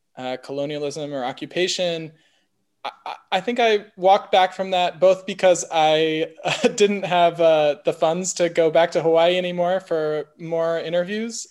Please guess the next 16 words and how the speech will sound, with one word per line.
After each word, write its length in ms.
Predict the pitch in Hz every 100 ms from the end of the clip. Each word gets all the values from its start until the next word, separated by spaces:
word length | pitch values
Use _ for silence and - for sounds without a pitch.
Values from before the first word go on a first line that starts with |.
| -
uh, 440 | 156 151 147 147
so 200 | - 151
practical 460 | 143 170 170 180 175
reasons, 360 | 180 185 180 _ _ _ _ _ -
but 140 | 214
also, 560 | 214 220 220 185 165 - _ _ -
uh, 400 | 151 139 139 135 _ _
like 240 | 156 151
you 40 | 156
said, 220 | 151 139
I, 160 | 139 143
I 100 | 143
just, 280 | 147 - -
you 120 | 156
have 140 | 151 147
to 300 | 139 131